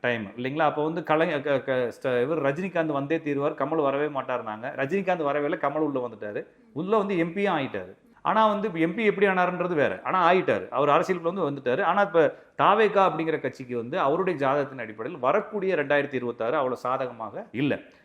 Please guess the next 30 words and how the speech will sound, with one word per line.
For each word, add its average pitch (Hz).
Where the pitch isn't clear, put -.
அப்ப 143
சாதகமாக 208
இல்லாட்டினா 180
என்ன 175
செய்யலாம் 156
அப்படின்னா, 139
அவங்க 160
இப்பதான் 196
பூத் 190
ஏஜென்ட் 165
எப்படி 151
பண்ணணும், 143
எப்படி 147
எலெக்ஷனுக்கு 151
பண்ணணும், 135
எப்படி 160
கொடி 156
கட்டணும், 160
இந்த, 160
இந்த 165
வருஷம் 175
பயிற்சி 196
பண்ணலாம். 120
ஒரு 147
அப்ரசன்-, 175
அப்ரண்டிஸ் 175
க-, 151
கண்டிஷன்ல 160
இந்த 151
இடத்துல 160